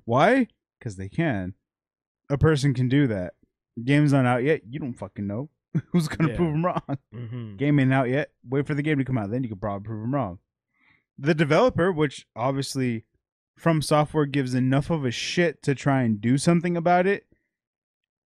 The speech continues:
Speaker 1: unfortunately is feeding the trolls.
Speaker 2: Yeah.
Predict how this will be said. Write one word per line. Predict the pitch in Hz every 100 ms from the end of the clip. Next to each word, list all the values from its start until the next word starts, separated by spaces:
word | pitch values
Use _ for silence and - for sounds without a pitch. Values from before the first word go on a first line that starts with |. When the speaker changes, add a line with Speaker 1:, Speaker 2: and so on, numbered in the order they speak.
| -
Speaker 1:
unfortunately | 175 175 143 - - 170 190 - 185 160
is | 143
feeding | - 160 139 131
the | 110
trolls. | - 147 123 101 95 98 - -
Speaker 2:
Yeah. | 120 92